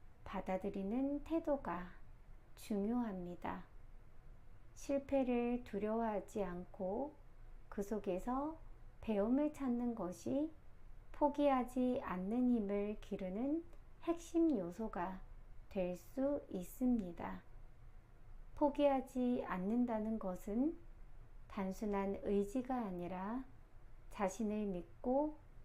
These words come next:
꾸준히 나아가는 힘입니다. 당신이 자신을 믿고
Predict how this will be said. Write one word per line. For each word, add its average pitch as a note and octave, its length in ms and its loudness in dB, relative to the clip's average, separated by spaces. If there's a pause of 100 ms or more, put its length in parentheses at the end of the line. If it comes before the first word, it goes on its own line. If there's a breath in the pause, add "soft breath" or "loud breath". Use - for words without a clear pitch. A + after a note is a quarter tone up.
(160)
꾸준히 D4 680 4
나아가는 F#3+ 840 0
힘입니다. G#3+ 800 2 (960)
당신이 A3 880 2 (440)
자신을 A3 520 0
믿고 C4+ 720 2